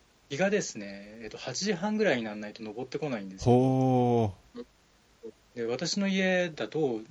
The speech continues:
Speaker 1: 十二時半ぐらい、昼の十二時半ぐらいにはもう日が陰ってしまう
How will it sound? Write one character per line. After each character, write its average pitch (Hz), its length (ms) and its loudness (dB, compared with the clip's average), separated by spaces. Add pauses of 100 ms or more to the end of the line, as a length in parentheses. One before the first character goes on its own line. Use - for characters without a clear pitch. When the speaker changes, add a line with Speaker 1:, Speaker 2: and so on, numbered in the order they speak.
(140)
Speaker 1:
十 190 240 2
二 214 120 2
時 202 140 -2
半 185 240 -2
ぐ 180 60 -4
ら 113 80 0
い、 - 20 -2
昼 147 240 -8
の 165 140 -2
十 156 180 -6
二 160 100 -6
時 151 120 -10
半 156 260 -8
ぐ 156 80 -2
ら 120 140 0
い 95 40 -8
に 95 80 -10
は 95 120 -14
も 98 360 -10
う - 80 -20
日 - 160 -6
が 143 140 4
陰 143 300 -2
っ 165 40 -6
て - 140 -18
し - 140 -8
ま - 80 -14
う - 20 -18